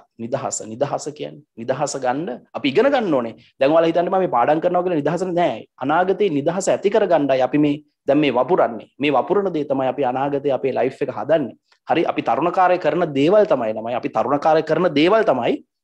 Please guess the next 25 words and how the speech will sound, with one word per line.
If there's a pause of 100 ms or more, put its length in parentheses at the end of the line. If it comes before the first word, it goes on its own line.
(480)
අපේ
අනාගතේ
ක්‍රියේට්
කරන්නේ. (800)
හොඳට
මතක
තියාගන්න. (360)
ඔයා
හොඳට
බලා
ගන්න
සාර්ථක
වෙලා
තියෙන
මිනිස්සු
අරගෙන
එයාගේ (340)
පහු
කාලයට
ගිහිල්ලා
අවුරුදු
දාසය,
දහහත,
දහඅට,
දහනමය